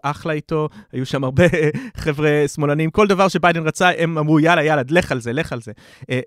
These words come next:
כשזה הגיע לסנאט, אז זה קצת הסתבך. אז, אה, למשל, אם נתחיל, אה, בחוק התשתיות, אז, אה, כל מה שקשור למשל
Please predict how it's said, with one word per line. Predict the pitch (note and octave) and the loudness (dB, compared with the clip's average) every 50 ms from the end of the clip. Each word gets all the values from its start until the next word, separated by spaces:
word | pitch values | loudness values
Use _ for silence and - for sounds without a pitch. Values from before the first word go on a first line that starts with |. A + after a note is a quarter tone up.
| - - | -10 -16
כשזה | - - G#2+ A#2 | -16 -10 -8 -6
הגיע | A#2+ C#3 F#3+ A3 | -4 -2 -2 -2
לסנאט, | A#3+ - - C4+ C4 D4+ D4+ C#4+ - - _ _ | -2 -2 -4 -4 -2 -2 -4 -4 -8 -12 _ _
אז | - B2+ B2+ - | -8 -8 -8 -8
זה | C3+ | -12
קצת | - - A2 - - | -14 -14 -16 -16 -16
הסתבך. | A2 - - - G2+ - - - - _ _ _ _ _ _ _ | -18 -18 -18 -18 -18 -18 -20 -20 -20 _ _ _ _ _ _ _
אז, | - A#2 A#2 A2+ A2 - - | -6 -4 -4 -4 -6 -6 -4
אה, | A2+ A2 A2+ - | -4 -4 -4 -4
למשל, | C3+ A#2 A2+ A2+ - - A#3 A3+ A3 G#3 - | -6 -6 -6 -4 -2 0 0 0 0 -2 -6
אם | B2 B2 | -8 -8
נתחיל, | A#2+ - - - - C#3 C3+ C3+ C3 | -8 -10 -12 -10 -10 -8 -8 -6 -6
אה, | B2+ B2 A#2+ | -8 -8 -8
בחוק | - - - C3 - - | -8 -8 -8 -8 -8 -8
התשתיות, | - - D#3 - - C4 C#4+ D4 C#4 C4+ - - - - - - | -10 -10 -12 -10 -8 -4 -2 -2 -2 -2 -4 -12 -20 -20 -16 -8
אז, | - C3 C3 B2+ A#2 A#2+ B2 B2+ | -4 -4 -4 -4 -4 -6 -4 -4
אה, | B2 C3 - | -4 -6 -4
כל | - - F#3 F#3+ G3 G3+ G3 | -2 2 2 4 4 4 2
מה | F3+ F3 | 0 -4
שקשור | - - - D#3+ - - E3+ | -6 -8 -8 -8 -4 -4 -4
למשל | D#3+ D3 C3+ B2+ - D3 C#3 C3+ | -4 -4 -6 -6 -6 -6 -4 -4